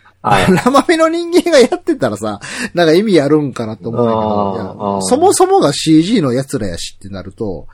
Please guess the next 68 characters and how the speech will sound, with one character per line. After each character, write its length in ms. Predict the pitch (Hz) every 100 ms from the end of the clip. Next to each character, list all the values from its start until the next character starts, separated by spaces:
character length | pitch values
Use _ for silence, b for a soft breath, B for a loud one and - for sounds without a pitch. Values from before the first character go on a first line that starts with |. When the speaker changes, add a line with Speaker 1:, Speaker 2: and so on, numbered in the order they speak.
| b
Speaker 1:
う 60 | 104
ん。 180 | 95 92
Speaker 2:
な 80 |
ん 40 | -
か 100 | 143
あ 40 |
ら、 220 | 226 214
ス 140 | 202 226
ロ 140 | 240
ー 20 |
モ 180 | 240 240
ー 20 |
シ 60 | 226
ョ 60 | 220
ン 60 |
演 80 | 196
出 140 | -
と 80 | -
か 80 | 98
さ 140 | 98
れ 80 | 95
て 100 | -
も、 140 | 82 82
な 120 | 151
ん 20 |
か 80 | 107
あ 60 |
り 100 | 160
が 120 | 170 165
た 160 | 170
み 100 | 165
と 100 | 147
か 100 | 90
な 160 | 82 98
い 80 | 95
ん 80 |
で 80 | 67
す 120 | -
け 100 | -
ど、 240 | 62 64 -
Speaker 1:
う 20 |
ん。 60 | 139
Speaker 2:
そ 60 |
う 40 | 127
い 40 |
う 20 |
と 100 | 117
こ 60 | 113
も 100 | 110
含 220 | 98 92
め 160 | 170 139
て、 460 | - 214 147 82 _ b b b _
な 260 | 202 80
ん 20 | -
か 120 | 131
楽 80 | 123
し 80 |
く 100 | -
見 100 | 101
て 100 | 98
し 160 | - 104
ま 140 | 95
う 60 | 65
ん 0 |
で 60 | 50
す 120 | -
よ 60 | 58
ね。 180 | 98